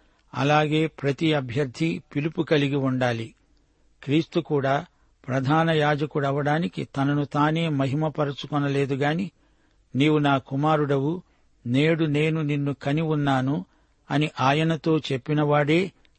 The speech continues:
ఆయనను మహిమపరిచాడు. ఆ ప్రకారమే "నీవు మెల్కీసెదెకు యొక్క క్రమము చొప్పున నిరంతరము యాజకుడవై ఉన్నావు" అని మరొక చోట చెబుతున్నాడు.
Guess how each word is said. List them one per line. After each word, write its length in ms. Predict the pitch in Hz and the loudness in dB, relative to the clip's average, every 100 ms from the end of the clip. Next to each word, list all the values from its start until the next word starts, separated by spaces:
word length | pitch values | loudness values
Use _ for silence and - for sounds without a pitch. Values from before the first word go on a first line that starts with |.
| - | -2
ఆయనను 480 | 139 160 156 151 139 | 2 2 0 0 0
మహిమపరిచాడు. 1040 | 139 127 147 135 135 120 - 127 107 113 _ _ _ _ _ _ _ 123 | -2 0 -2 -2 -4 -4 -4 -4 -4 -12 _ _ _ _ _ _ _ -2
ఆ 100 | 143 | -2
ప్రకారమే 800 | - 143 151 147 143 151 170 - _ _ _ _ 135 | -2 -2 2 2 2 0 -2 -6 _ _ _ _ 0
"నీవు 240 | 151 143 | 2 2
మెల్కీసెదెకు 1000 | 127 135 160 - 180 - 156 147 156 160 | 2 2 0 2 0 2 0 0 0 0
యొక్క 340 | 147 143 - | 0 -2 -6
క్రమము 540 | 135 - 139 151 160 151 - | -10 -2 0 2 0 0 -2
చొప్పున 380 | 127 165 170 190 - _ _ _ - | -2 -2 -2 -2 -10 _ _ _ -2
నిరంతరము 800 | 123 147 180 170 175 165 160 165 | 2 2 2 2 2 4 2 0
యాజకుడవై 800 | 135 139 151 170 170 156 151 147 | 2 2 4 2 2 4 4 4
ఉన్నావు" 640 | 135 135 139 131 135 170 - _ _ - | 2 2 4 2 0 -4 -10 _ _ -4
అని 180 | 139 151 | 0 0
మరొక 400 | 127 139 151 156 | 2 2 2 -2
చోట 400 | - 160 160 165 | 0 0 2 -2
చెబుతున్నాడు. 840 | - 135 123 143 131 120 107 | -4 -4 -4 -2 -2 -2 -6